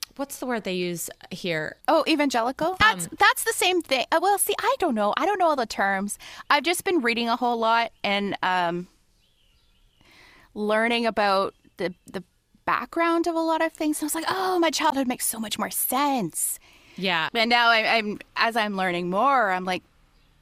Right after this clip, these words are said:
Speaker 2: seeing how I don't agree with a lot of it anymore. <laughs> Or
Speaker 1: Yeah.
Speaker 2: I just, yeah, it's become this thing that really is not even what a Christian is.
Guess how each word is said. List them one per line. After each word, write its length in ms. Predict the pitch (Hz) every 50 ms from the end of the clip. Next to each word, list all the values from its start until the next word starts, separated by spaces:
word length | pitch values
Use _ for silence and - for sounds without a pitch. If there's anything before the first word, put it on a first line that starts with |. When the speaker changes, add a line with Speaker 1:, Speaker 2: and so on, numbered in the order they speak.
| _ _ _ _ _ _ -
Speaker 2:
seeing 540 | - - - - 226 214 214 208 196 196 185
how 280 | 185 - - 190 190 185
I 260 | 190 185 180 180 175 _ _ _ _ _ -
don't 380 | - 208 185 190 190 185 - _ _ _ -
agree 360 | 190 190 165 - 165 254 302
with 180 | 285 269 233 -
a 120 | 190 196
lot 200 | 185 175 170 175
of 120 | 170 170 170
it 180 | - - - -
anymore. 400 | - 190 190 185 180 180 190 220 - - - - - -
<laughs> 100 | - 359 - _ _ - - _ _ _ _ _ - - - - - - - - 202
Or 80 | 311
Speaker 1:
Yeah. 100 | 311 - 190
Speaker 2:
I 120 | 339 359
just, 320 | 285 - 349 349 - - - - - - - - - - - - - _ _ _ _ _ _ _ _ -
yeah, 300 | 330 349 311 311 311 -
it's 180 | 330 330 -
become 440 | - 339 339 - - - 302 285 277
this 180 | 277 - - -
thing 320 | - - 247 247 240 233
that 220 | 226 214 - 202
really 460 | 214 233 233 233 233 226 220 220 202 190 - - - -
is 180 | 220 214 208 -
not 340 | 208 202 208 214 214 214
even 460 | 208 208 202 202 208 196 190 190 190 190
what 140 | 190 185
a 20 | 180
Christian 400 | - - 190 - - 208 190 185
is. 760 | 180 175 175 180 190 - - - - - - - - -